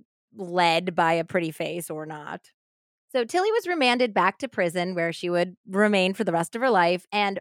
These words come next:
for the first year after her trial, she actually got to hang out with her cousin Nellie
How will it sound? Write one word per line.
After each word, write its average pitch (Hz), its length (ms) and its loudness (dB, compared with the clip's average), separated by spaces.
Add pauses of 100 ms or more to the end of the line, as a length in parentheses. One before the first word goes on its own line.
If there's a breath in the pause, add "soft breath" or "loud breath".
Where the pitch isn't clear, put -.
for 269 160 -6
the 247 120 -2
first 302 580 -2
year 262 260 0
after 208 360 2
her 190 100 -6
trial, 202 480 4
she 202 180 -4
actually 247 320 0
got 262 180 0
to 262 60 -4
hang 196 300 -2
out 190 140 4
with 185 100 -4
her 185 100 -2
cousin 180 520 -2
Nellie 240 580 0